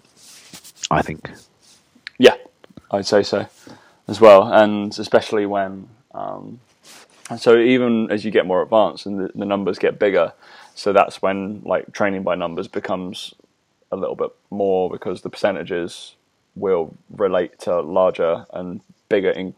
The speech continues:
Speaker 2: like, drops of load, so you'll be able to handle it. And basically, there's not
Speaker 1: Also, as well, if, if, you know, if you're training clients and you're seeing them twice a week,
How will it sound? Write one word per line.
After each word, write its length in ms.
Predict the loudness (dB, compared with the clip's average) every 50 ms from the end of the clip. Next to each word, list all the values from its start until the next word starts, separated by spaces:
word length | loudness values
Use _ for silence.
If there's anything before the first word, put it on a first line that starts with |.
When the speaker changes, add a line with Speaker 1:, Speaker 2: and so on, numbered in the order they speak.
| _ -8
Speaker 2:
like, 240 | -6 -6 -6 -6 -8
drops 420 | -8 -4 -4 -4 -4 -8 -10 -8 -6
of 160 | -6 -4 -2
load, 360 | -2 0 0 0 0 -2 -6 _ _ _ -20 -20 -20 _ _
so 120 | -12 -8
you'll 80 | -6 -4
be 40 | -4
able 80 | -4 -6
to 60 | -8
handle 420 | -8 -4 -4 -4 -2 -4 -2 0 0
it. 180 | 0 0 -2 -10 -14
And 380 | -12 -12 -12 -12 -14 -18 -20 -20 _ _ _ _
basically, 320 | -10 -10 -8 -8 -10 -10 -10
there's 200 | -10 -10 -2 2
not 80 | 4
Speaker 1:
Also, 220 | 4 6 6 8 8
as 160 | 8 6 6
well, 440 | 8 8 10 10 10 8 6 4 0 -2
if, 480 | -2 -2 -2 -2 -8 -16 -18 -20 -14 _
if, 160 | -8 -6 -2 0
you 120 | 2 2
know, 100 | 2 2
if 100 | 2 2
you're 80 | 0 0
training 600 | 2 4 6 6 6 4 2 0 -2 -6 -10 -12 _ _ _ _ _
clients 560 | -4 2 4 6 8 8 6 4 2 -2 -6
and 80 | -4 -4
you're 100 | -4 -4
seeing 240 | -2 0 2 2 2
them 120 | 0 -2
twice 400 | -6 0 2 4 4 4 2 0
a 60 | -2
week, 360 | -4 -4 -6 -6 -8 -12 -12